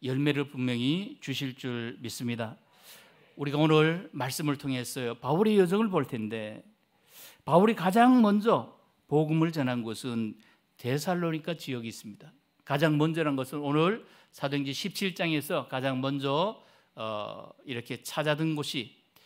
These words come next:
복음을 전한 곳이 데살로니가 지역이란 말씀입니다.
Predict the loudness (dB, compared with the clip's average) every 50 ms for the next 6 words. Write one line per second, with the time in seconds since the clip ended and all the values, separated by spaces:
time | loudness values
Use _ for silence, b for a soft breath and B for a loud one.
0 | b b b 2 2 2 4 4 4 4 4 4 4 4 6 6 4 2 0 -4
1 | -4 -4 -4 -4 -4 -6 B B B B B B _ -4 -4 -2 0 0 0 2
2 | 2 2 2 0 -2 0 0 0 0 0 -4 -8 -16 _ -12 -6 -4 -2 -2 -2
3 | -2 -4 -4 -4 -4 -4 -4 -6 -6 -6 -8 -8 -8 -8 -10 -12 -16 -20